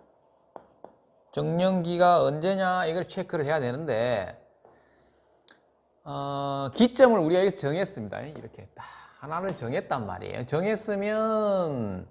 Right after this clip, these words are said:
어, 병신년으로 잡는 거죠. 병신년. 그 병신년이 이제 여기서 시작이 되는데, 자, 이 기점에 왔을 때 이혼을, 선생님, 이혼하는 것은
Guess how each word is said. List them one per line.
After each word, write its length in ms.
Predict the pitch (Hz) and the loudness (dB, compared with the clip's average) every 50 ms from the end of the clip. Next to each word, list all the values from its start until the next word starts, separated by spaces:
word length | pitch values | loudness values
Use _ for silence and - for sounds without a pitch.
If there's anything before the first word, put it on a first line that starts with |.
| _ _ _ _ _ _ _ _ _ _ - | _ _ _ _ _ _ _ _ _ _ -10
어, 580 | 131 131 135 135 135 131 135 131 131 131 123 120 - | -6 -4 -2 0 0 0 2 2 2 2 0 -2 -2
병신년으로 880 | 127 135 147 151 139 - 233 233 233 226 202 156 143 160 196 214 190 | -4 -2 -2 -2 0 2 2 4 4 4 4 2 2 2 0 0 2
잡는 500 | - 151 185 226 220 156 117 113 117 110 | 4 4 2 2 2 -2 -4 -4 -4 -4
거죠. 260 | 98 95 104 120 - - - | -6 -6 -8 -10 -12 -12 -14
병신년. 640 | - 107 104 104 101 - - 117 107 98 98 104 - _ _ _ _ _ _ _ | -12 -12 -12 -12 -12 -14 -16 -16 -16 -18 -20 -20 -20 _ _ _ _ _ _ _
그 80 | - 131 | -10 -6
병신년이 800 | 143 147 160 170 170 - 226 220 214 220 214 214 220 214 208 | -4 -4 -2 -4 -4 -2 -2 0 0 0 0 0 0 0 0
이제 140 | 175 165 143 | 0 2 4
여기서 300 | 143 214 220 233 233 190 | 4 4 2 0 -2 -6
시작이 340 | - - 160 151 143 135 127 | -6 -4 -4 -2 -2 -4 -4
되는데, 720 | 117 107 98 110 143 139 101 92 92 101 107 95 87 92 - _ _ _ _ _ _ _ _ - | -6 -6 -6 -8 -8 -8 -10 -10 -10 -10 -12 -12 -14 -18 -20 _ _ _ _ _ _ _ _ -4
자, 80 | 160 | -4
이 560 | - - 175 214 240 262 269 269 269 269 247 - | -2 -2 0 0 0 0 2 0 0 0 0 -2
기점에 400 | - 233 220 226 - 240 214 185 | -2 -4 -2 0 0 -2 0 2
왔을 400 | 135 107 104 107 110 - 185 165 | 2 4 2 2 2 0 -4 -6
때 600 | - - - 101 101 104 113 110 92 - - - - _ _ _ _ _ _ _ _ _ _ _ _ _ _ _ _ _ | -6 -8 -10 -8 -4 -2 0 0 -2 -2 -6 -10 -18 _ _ _ _ _ _ _ _ _ _ _ _ _ _ _ _ _
이혼을, 920 | 139 151 165 170 175 180 185 190 196 208 247 277 302 302 285 254 226 202 | -2 2 4 6 6 8 6 6 4 4 2 0 0 0 2 2 2 2
선생님, 360 | - 202 202 196 208 202 160 120 | 2 0 -2 -2 -2 -2 -2 -4
이혼하는 880 | 110 113 120 131 143 170 190 208 220 220 208 190 226 226 233 254 294 294 | -4 -4 -4 -4 -4 -4 -4 -2 -2 -2 -4 -4 -4 -4 -2 -2 -4 -6
것은 340 | 294 - 220 214 185 - | -6 -6 -6 -6 -6 -8